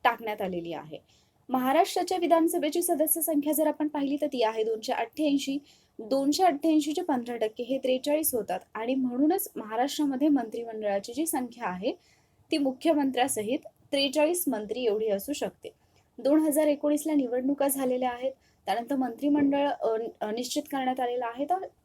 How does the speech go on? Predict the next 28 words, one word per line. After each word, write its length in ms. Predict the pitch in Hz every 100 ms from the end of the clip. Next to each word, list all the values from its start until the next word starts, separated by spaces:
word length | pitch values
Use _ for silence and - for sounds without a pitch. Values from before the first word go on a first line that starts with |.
| _ -
अशा 180 | 262
पद्धतीचा 540 | 349 311 294 294 285 311
प्रश्न 400 | 302 269 285 285
जो 120 | 262
आहे 200 | 214 214
तो 100 | 269 247
एक्सपेक्टेड 540 | - - 254 294 320
आहे. 220 | 254 269 - - - _ _ -
जरी 240 | 277 311 359
क्वेश्चन 560 | 277 262 - 349 349
जो 160 | 349 330
मी 120 | 339
घेतला 360 | 294 302 294 302
तसाच्या 400 | 277 269 254 254 311
तसा 240 | 294 294 294
नाही 300 | 247 254 262
आला 260 | 202 233 349 _ - - _
तरी 200 | 269 277
सुद्धा 300 | 311 302 262
जे 140 | 294 302
आपण 260 | 294 320
एक्सप्लेनेशन 760 | 294 262 - 311 311 302 302 285
पाहतोय 360 | 247 185 - 143 - - - -
त्याच्यातून 440 | 240 285 285 320
एखादा 360 | 302 254 233 233
क्वेश्चन 440 | 220 208 269 330
बनू 240 | 226 180 175
शकतो. 360 | 151 - -